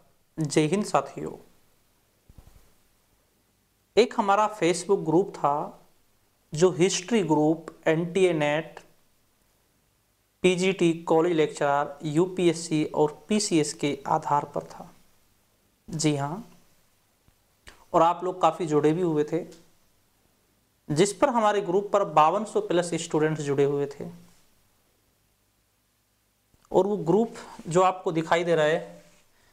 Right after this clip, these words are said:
यही वो group था जिसने, किसी ने hack कर लिया है इस group को, जिसकी अभी हमारे जो इसकी cover फो-, जो इसका photo है वो अभी भी इस पर लगा हुआ है, द वर्ल्ड क्लासेज जयपुर का।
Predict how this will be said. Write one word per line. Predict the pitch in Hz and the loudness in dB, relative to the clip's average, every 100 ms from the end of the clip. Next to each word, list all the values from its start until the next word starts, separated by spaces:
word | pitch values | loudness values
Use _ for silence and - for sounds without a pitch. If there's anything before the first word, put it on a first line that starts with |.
| _ - | _ 0
यही | 156 175 254 | 2 4 2
वो | 226 | 0
group | 170 180 | 2 2
था | 180 165 156 160 - - _ - | 2 2 2 -2 -8 -20 _ -10
जिसने, | 156 160 - 180 | -4 -4 -2 -2
किसी | 180 175 - | -2 -2 2
ने | 180 165 | 2 2
hack | 175 180 180 | 2 0 0
कर | 156 | -2
लिया | 156 170 | 2 2
है | 175 165 | 2 -2
इस | 165 | -6
group | 156 165 165 | -2 -4 -4
को, | 165 - _ _ _ _ _ _ _ _ | -10 -12 _ _ _ _ _ _ _ _
जिसकी | 139 170 - 190 | -2 -2 2 2
अभी | 175 180 185 | 4 2 0
हमारे | 165 170 175 170 | 2 2 2 0
जो | 165 | 0
इसकी | 170 170 180 | -2 -2 -6
cover | 180 165 185 | 0 2 2
फो-, | 190 - - - | 0 -8 -10 -8
जो | 160 | 0
इसका | 175 175 180 | 0 2 0
photo | 175 - 165 202 | 0 -2 0 2
है | 185 190 - - _ _ _ - | 2 -2 -6 -20 _ _ _ -4
वो | 165 | 0
अभी | 160 147 147 185 | 2 2 0 0
भी | 196 | 0
इस | 185 | 0
पर | - 175 | 0 2
लगा | 156 165 | 2 2
हुआ | 170 165 | 2 2
है, | 160 165 | 0 0
द | 160 | 0
वर्ल्ड | 156 151 156 | 2 0 0
क्लासेज | 156 156 156 160 | 0 -2 0 -4
जयपुर | 147 147 156 | -2 -4 -4
का। | 151 | -2